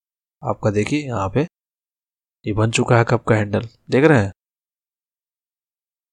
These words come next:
अब बेस पॉइंट अगर हम चेंज करते हैं तो देखिए उस केस में क्या होता है। देखिए,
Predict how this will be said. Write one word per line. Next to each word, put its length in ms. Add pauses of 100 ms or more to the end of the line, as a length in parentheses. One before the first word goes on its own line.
(140)
अब 140
बेस 200
पॉइंट 280
अगर 160
हम 180
चेंज 280
करते 300
हैं 160 (160)
तो 140
देखिए 280
उस 140
केस 220
में 120
क्या 160
होता 300
है। 100 (180)
देखिए, 360